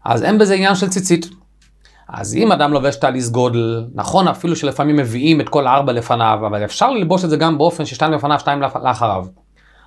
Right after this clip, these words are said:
אבל חליפה אי אפשר ללבוש באופן שיהיו שתי כנפיים מאחורה, שתי כנפיים מקדימה, ולכן פטור מציצית. וזה מה שהרמו כאן, מעתיק, מה שהוא כותב בדרכי מוישה. אגו, והוא הדין מלבושים של גלילויס בני אשכנז וספורד.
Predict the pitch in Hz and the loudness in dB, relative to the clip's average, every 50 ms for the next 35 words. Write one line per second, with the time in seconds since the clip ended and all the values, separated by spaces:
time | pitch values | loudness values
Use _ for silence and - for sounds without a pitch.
0 | _ - 131 123 127 120 - - 135 139 135 - - 220 208 196 - - - 233 | _ -2 0 0 0 0 0 -2 -2 -2 -2 0 0 0 0 0 -2 -6 -8 -8
1 | 233 - - 240 226 208 175 151 147 175 151 120 120 143 175 170 - 143 139 139 | -6 -2 0 2 2 2 2 2 2 2 2 2 2 0 0 0 0 -4 -4 -4
2 | 139 139 - 156 160 156 - 170 165 - 160 - - - 160 160 151 143 131 120 | -6 -4 -2 0 0 0 0 -2 -2 0 -2 -2 0 0 0 0 0 0 0 0
3 | 160 160 147 143 - - 151 151 143 - 156 160 160 165 175 185 185 233 214 196 | 2 2 2 2 2 0 -2 -2 -2 -2 0 0 2 2 2 2 2 4 2 2
4 | 190 185 185 - - _ _ _ _ _ - 143 143 139 - - 190 190 190 190 | 0 -2 -6 -14 -20 _ _ _ _ _ -2 0 0 0 0 0 0 0 0 0
5 | 185 185 - - 151 151 - 170 165 160 156 - 151 - - 98 92 - - _ | -2 -4 -6 -6 -4 -2 0 2 2 2 0 -2 -4 -8 -8 -10 -10 -12 -18 _
6 | _ _ _ _ _ _ _ _ - 131 127 123 135 180 202 202 185 190 170 156 | _ _ _ _ _ _ _ _ -4 -4 -2 0 2 2 2 2 2 2 2 2
7 | 151 139 139 147 170 175 165 170 175 170 165 160 151 156 151 143 135 131 131 135 | 2 2 2 2 2 2 2 2 2 2 2 2 0 -4 -6 -8 -4 0 0 0
8 | 135 - 202 214 - - - 147 - 160 - 170 156 170 160 151 151 147 147 120 | 0 0 -2 -4 -4 -4 -4 -4 -2 -2 -2 2 2 2 2 2 0 -2 -4 -6
9 | 104 104 - - - - - 156 151 151 - - - _ _ _ _ _ _ _ | -6 -6 -8 -12 -8 -4 -2 0 2 0 0 -2 -8 _ _ _ _ _ _ _
10 | _ _ _ _ _ _ _ _ - - - - 143 156 151 143 156 185 180 165 | _ _ _ _ _ _ _ _ -20 -18 -4 0 2 2 2 2 0 0 0 0
11 | 151 147 139 156 185 185 185 175 165 170 - 147 135 117 123 139 170 170 160 156 | 0 -2 -2 -4 -4 -2 -2 -2 -2 -2 -2 -2 -2 0 2 2 4 4 4 4
12 | 147 117 135 135 131 127 160 160 - - - 143 143 139 135 123 - - 151 139 | 2 0 -2 -2 0 0 0 0 -2 -2 -2 0 0 0 0 -2 -2 0 0 2
13 | 110 92 82 | 2 0 -4